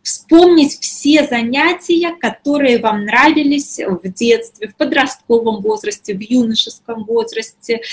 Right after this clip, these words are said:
сейчас, или то, чем занимается кто-то еще,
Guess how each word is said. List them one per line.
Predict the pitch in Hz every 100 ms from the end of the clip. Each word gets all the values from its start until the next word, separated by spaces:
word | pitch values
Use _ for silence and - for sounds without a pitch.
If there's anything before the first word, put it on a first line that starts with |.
| -
сейчас, | - - 320 311 - 233 262 285 - - _
или | 285 349 320 294 - _ -
то, | 311 330
чем | 320 - 302 285 240
занимается | 247 240 247 240 254 240 214 - - 214
кто-то | - - 277 247 220 208
еще, | 196 220 - - - 339 392